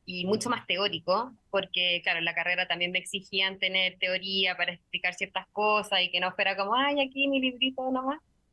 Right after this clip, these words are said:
Eh, entonces, claro, fue mi tesis y, mm, y luego de eso estuvo guardado por mucho tiempo en mi computador, como un archivo que no, no toqué. Bueno, igual fue bacán porque con este,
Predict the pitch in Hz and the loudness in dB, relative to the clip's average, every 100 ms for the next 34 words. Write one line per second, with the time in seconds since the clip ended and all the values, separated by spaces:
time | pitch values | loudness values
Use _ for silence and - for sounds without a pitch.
0 | _ _ - 190 185 180 175 170 165 - | _ _ -2 0 2 2 2 0 -2 -6
1 | - 196 190 214 214 214 226 220 214 208 | -6 -4 -2 -2 0 0 2 4 4 4
2 | 202 - - - 160 - 202 208 214 262 | 2 -2 -6 -4 -4 -4 -4 -2 0 -2
3 | 262 359 381 - _ _ _ _ _ - | -2 -2 -2 -4 _ _ _ _ _ -4
4 | 214 220 220 220 220 220 214 214 - _ | 2 4 4 2 0 0 -2 -4 -10 _
5 | _ 226 220 285 320 339 311 - 294 311 | _ -2 0 2 2 0 -2 -2 4 4
6 | 269 - 196 202 190 240 311 254 208 254 | 4 -2 -2 -2 0 0 0 0 -4 -4
7 | 262 330 349 349 339 349 339 349 359 190 | -4 -2 0 0 0 0 0 2 2 2
8 | - _ _ _ _ - 220 220 214 208 | -4 _ _ _ _ -6 -2 2 4 2
9 | 208 220 220 - 247 247 240 240 220 220 | 0 0 -2 -2 0 2 2 0 -2 0
10 | 220 220 220 214 208 208 214 226 220 214 | 2 2 0 -4 -10 -4 0 0 -2 -2
11 | 233 269 453 - _ _ _ _ - 226 | -2 0 -2 -8 _ _ _ _ -4 -2
12 | 220 220 247 262 262 269 262 294 214 202 | 0 0 2 0 0 0 0 -2 -2 -2
13 | 196 190 - 202 208 - 220 202 | -2 -2 -2 -4 -4 0 0 0